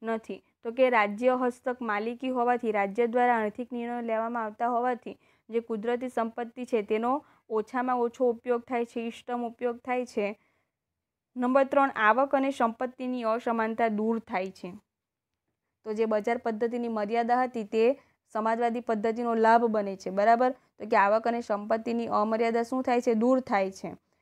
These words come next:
ત્યાર પછી નંબર ચાર, ગ્રાહકોનું શોષણ થતું નથી. તો આ રીતે જે બજાર પદ્ધતિની મર્યાદા છે તે સમાજવાદી પદ્ધતિના લાભ છે. ત્યાર પછી સમાજવાદી પદ્ધતિની મર્યાદાઓ, ખામીઓ શું છે?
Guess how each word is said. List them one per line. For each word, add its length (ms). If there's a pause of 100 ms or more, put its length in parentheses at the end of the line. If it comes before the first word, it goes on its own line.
(240)
ત્યાર 120
પછી 240
નંબર 260
ચાર, 160
ગ્રાહકોનું 520
શોષણ 420
થતું 440 (320)
નથી. 360
તો 140
આ 80
રીતે 240
જે 100
બજાર 340
પદ્ધતિની 480
મર્યાદા 500
છે 140
તે 120
સમાજવાદી 520
પદ્ધતિના 640 (340)
લાભ 380
છે. 240 (1400)
ત્યાર 120
પછી 180
સમાજવાદી 480
પદ્ધતિની 560
મર્યાદાઓ, 600
ખામીઓ 480
શું 240
છે? 180